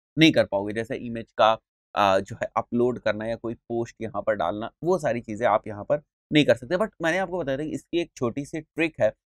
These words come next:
जिसको अगर आप यूज़ करेंगे तो ये चीज़ भी आप कर लेंगे। तो मैं पहले आपको ट्रिक बता दे रहा हूँ।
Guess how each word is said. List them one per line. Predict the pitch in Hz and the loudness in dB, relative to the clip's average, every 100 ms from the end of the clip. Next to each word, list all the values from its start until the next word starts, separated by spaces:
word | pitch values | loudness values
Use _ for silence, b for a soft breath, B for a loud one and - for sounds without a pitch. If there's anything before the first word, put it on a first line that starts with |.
| - | -10
जिसको | 120 - | -8 -2
अगर | 147 147 | 2 2
आप | 147 113 | 0 -2
यूज़ | 120 131 | -6 -2
करेंगे | 120 117 127 | -2 -2 -6
तो | 131 | -8
ये | 104 107 | -4 -6
चीज़ | - 110 95 | -6 -10 -4
भी | 98 | 2
आप | 98 - - | 2 2 2
कर | 98 | 2
लेंगे। | 101 101 | 0 -6
तो | 107 | -8
मैं | 117 | -6
पहले | 113 120 | -2 -2
आपको | 131 - | -2 -6
ट्रिक | 131 147 135 | -8 -8 -2
बता | 131 120 | 0 0
दे | 113 92 | -2 -6
रहा | |
हूँ। | 123 | -8